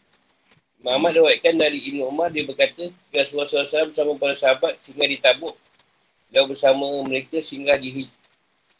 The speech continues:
rumah-rumah kaum Samud. Para sahabat menimba sumur-sumur yang dulu dibina kaum Samud. Mereka buat adunan dari air itu,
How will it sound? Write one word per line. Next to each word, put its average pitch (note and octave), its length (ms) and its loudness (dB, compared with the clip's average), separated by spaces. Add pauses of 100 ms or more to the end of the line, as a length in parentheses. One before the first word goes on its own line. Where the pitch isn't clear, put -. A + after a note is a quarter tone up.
(140)
rumah-rumah C3+ 560 0
kaum C3+ 160 -4
Samud. A#2+ 400 -2 (800)
Para A2+ 160 2
sahabat B2 420 2
menimba C#3+ 540 -2
sumur-sumur C#3+ 720 0 (100)
yang G#2 220 0
dulu D3 160 -6
dibina C3 340 -4 (140)
kaum C3 240 4
Samud. A#2+ 320 2 (640)
Mereka D3+ 240 -6
buat B2 180 6
adunan C3 320 2
dari B2+ 220 2
air B2 180 6
itu, A#2+ 240 -8